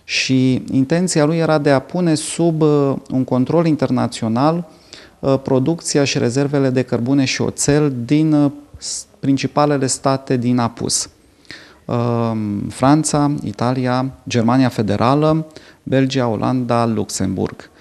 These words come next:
Uh, ideea era ca, um, aceste rese-, uh, re-, resurse care pot fi folosite și sunt esențiale în caz de război să fie sub un control internațional pentru ca tragedia războiului,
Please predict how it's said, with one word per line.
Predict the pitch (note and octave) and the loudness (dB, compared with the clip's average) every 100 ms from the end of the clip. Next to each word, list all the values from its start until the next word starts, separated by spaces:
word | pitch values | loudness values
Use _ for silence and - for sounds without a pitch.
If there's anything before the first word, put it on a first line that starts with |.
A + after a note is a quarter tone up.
| - - - | -20 -20 -18
Uh, | - A#2 A#2 - | -6 -4 -4 -2
ideea | C3+ B2 E3+ G3 F#3 | 0 4 4 6 4
era | E3+ F3+ | 6 4
ca, | F3+ E3+ D#3 D3 C3+ B2+ | 2 0 2 2 2 2
um, | B2 A#2+ - _ _ - - _ _ | 0 -2 -10 _ _ -20 -20 _ _
aceste | - - F3+ F3 F3+ | -6 2 2 4 2
rese-, | D3 C3+ - D3 - | 4 2 2 2 2
uh, | C3+ C3 | 4 4
re-, | B2 B2+ A2+ | 4 2 0
resurse | - A#2 - E3 D3+ - | -2 0 2 0 0 0
care | A#2 A#2 A2 G#2+ G#2+ - - - | 0 0 0 0 -2 -4 -8 -6
pot | - E3 | 0 0
fi | - | 0
folosite | C#3+ C3+ B2 - C3+ C3 B2 A2+ A2 G#2+ - | -2 0 0 0 -2 -2 -2 0 0 -2 -4
și | - | -6
sunt | A2 A#2 A2+ A#2 | -4 -2 -2 -2
esențiale | B2+ C3 A#2+ C#3 C3 | 0 0 2 0 0
în | |
caz | G#2+ B2 A2 | 0 -2 0
de | A2 | -2
război | G2+ G#2 G#2+ D3+ F3+ - - - | -2 0 2 2 -2 -8 -18 -14
să | - C#3+ | -4 -4
fie | C3 F3+ | 2 2
sub | E3+ D3+ | 2 2
un | D3 | 2
control | C3+ B2+ C3 C#3 C#3 B2+ - - | 2 0 0 0 0 -4 -12 -6
internațional | C#3 D3+ D#3 C#3+ B2 - A2 F#2+ G#2 C#3 D#3+ - - | 0 2 2 2 0 -2 -4 -2 0 0 -2 -10 -10
pentru | - E3 F3 | -2 0 0
ca | E3+ D3+ | 0 0
tragedia | D3+ C3+ C3+ C#3+ D#3+ | 2 0 2 2 2
războiului, | C#3+ B2 D3 D3+ C#3+ C#3 C3+ B2+ | 0 0 0 2 2 0 -2 -6